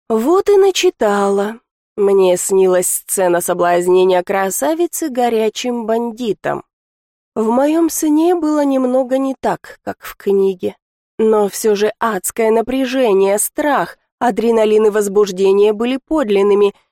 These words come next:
Я испытала те же самые потрясающие эмоции.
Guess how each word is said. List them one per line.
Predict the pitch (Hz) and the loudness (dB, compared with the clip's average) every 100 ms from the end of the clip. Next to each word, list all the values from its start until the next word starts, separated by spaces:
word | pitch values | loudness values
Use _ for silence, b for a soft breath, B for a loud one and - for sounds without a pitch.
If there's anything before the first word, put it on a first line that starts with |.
| _ _ _ | _ _ _
Я | 311 320 330 | -4 0 0
испытала | 311 - 311 302 302 294 | -2 -4 -6 -2 0 0
те | 294 294 294 | -2 -2 -2
же | 262 262 | -2 -4
самые | - 285 294 311 320 | -2 -2 0 0 -2
потрясающие | - 285 254 247 - 233 233 247 - 254 240 - | -6 -6 -4 -4 -2 -2 0 -2 -4 -2 -4 -2
эмоции. | 254 262 269 196 - - 165 156 | -4 -2 -2 -4 -6 -8 -6 -6